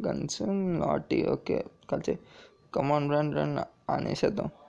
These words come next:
ఏంట్రా ఈడు, అమ్మో, ఇంత ఫాస్ట్, హుసేన్ బోల్ట్ కన్నా ఫాస్ట్గా ఉన్నాడు ఈడు. కాలిస్తే కాలు మొత్తం పడిపోవాలి అంతే. కాల్చు, కాల్చు, పో-, ఏ, నన్ను చూసి పారిపోతావు ఏంట్రా నువ్వు? పోలీసు వాడు ఇంకేమన్నా అన్న పోస్ట్ మ్యాన్ వే,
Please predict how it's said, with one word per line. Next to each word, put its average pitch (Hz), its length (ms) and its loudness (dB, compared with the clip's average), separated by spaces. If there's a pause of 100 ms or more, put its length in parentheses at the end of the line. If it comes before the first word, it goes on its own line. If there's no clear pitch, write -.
(520)
ఏంట్రా 170 580 0
ఈడు, 151 360 2
అమ్మో, 147 320 0
ఇంత 143 160 -2
ఫాస్ట్, - 320 -2
హుసేన్ 156 320 4
బోల్ట్ 170 200 6
కన్నా 180 160 4
ఫాస్ట్గా 165 300 4
ఉన్నాడు 123 200 4
ఈడు. 117 260 8 (1120)
కాలిస్తే - 600 6
కాలు - 560 4
మొత్తం 185 540 2 (340)
పడిపోవాలి 160 540 6
అంతే. - 340 0 (800)
కాల్చు, - 280 -2
కాల్చు, - 400 0
పో-, - 360 -2
ఏ, 139 160 4 (380)
నన్ను 139 240 4
చూసి 160 320 8
పారిపోతావు 165 460 8
ఏంట్రా 123 180 4
నువ్వు? 123 160 0
పోలీసు 151 320 10
వాడు 165 140 10
ఇంకేమన్నా 170 540 8
అన్న 147 100 4
పోస్ట్ 143 340 4
మ్యాన్ 147 240 4
వే, 120 200 6